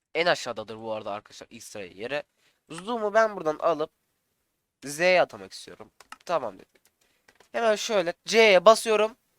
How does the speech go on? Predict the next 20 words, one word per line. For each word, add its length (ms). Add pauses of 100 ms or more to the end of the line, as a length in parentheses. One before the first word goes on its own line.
(760)
Ve 120
gördüğünüz 680
gibi. 300 (1160)
Arkadaşlar 540
karanlık 540
diyebilirsiniz. 840 (720)
Ee, 300
haklısınız 540
da 60
karanlık 560
biraz. 280 (580)
Onun 360
için 320
de 240 (380)
hemen 220
seçenekler, 680
denetimler 540
en 120
aşağı 420
inip 320